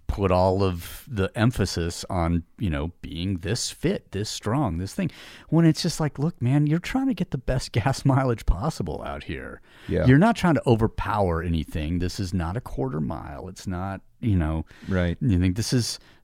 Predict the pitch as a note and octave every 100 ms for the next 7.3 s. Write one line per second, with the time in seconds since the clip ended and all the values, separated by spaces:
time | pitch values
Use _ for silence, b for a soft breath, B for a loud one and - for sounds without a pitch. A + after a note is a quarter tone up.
0 | C#3 C#3+ - D3 - D3 D3 A#2+ - A#2+
1 | G#2 C3 D#3 D3 B2+ B2 G2 G2+ - -
2 | D#3+ C3+ A2+ A#2+ A2+ G2+ G#2+ G2+ F2 D#2+
3 | C3+ D#3+ G#2+ F2 F#2+ A2+ A#2 C#3+ - B2+
4 | B2+ D#3+ F#3 F#3 F#3+ D3+ D#3 C3 G#2+ A2
5 | C#3 C#3+ B2+ B2 A#2+ - G2 G#2 F#2+ E2
6 | F#2+ F#2 - G#2 G2 F2 F2 G#2 D#2+ A1
7 | G#1 -